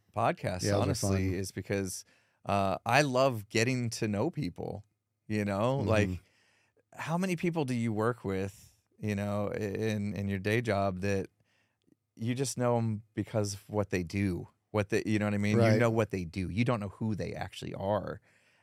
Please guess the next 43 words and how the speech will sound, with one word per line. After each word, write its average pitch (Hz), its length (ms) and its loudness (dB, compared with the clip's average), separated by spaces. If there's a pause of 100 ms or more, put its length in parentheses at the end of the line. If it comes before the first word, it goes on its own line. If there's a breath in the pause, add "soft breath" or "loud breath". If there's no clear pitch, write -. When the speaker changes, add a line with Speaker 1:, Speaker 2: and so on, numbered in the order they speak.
(100)
Speaker 1:
And 104 260 2
it's 101 140 -4
kind 147 180 0
of 214 60 -4
the 139 80 -2
same 98 320 -2
way 95 180 -2
with 95 160 -4
a 95 40 -4
lot 101 260 2
of 95 80 -4
the 95 100 -2
creators 95 520 -2
that 87 100 -6
we've 87 160 -6
had 92 200 -4
on 92 120 -4
the 90 80 -6
podcast, - 680 -4
is 95 140 -8
I 110 100 2
know 143 140 0
what 139 180 0
they 92 140 -4
do. 98 580 -4
Speaker 2:
Yeah. 104 240 6
Speaker 1:
I've 120 200 6
collabed 92 560 0
with 90 180 -4
them. 117 280 -2 (260 soft breath)
I've 113 160 0
recorded 101 400 -2
clips - 260 -8
with 90 140 -4
them 92 220 -4
and, 90 200 -4
and 87 160 -8
all 87 140 -6
that 87 180 -8
kind 87 140 -8
of 82 40 -10
stuff. 95 440 -4
And 87 180 -8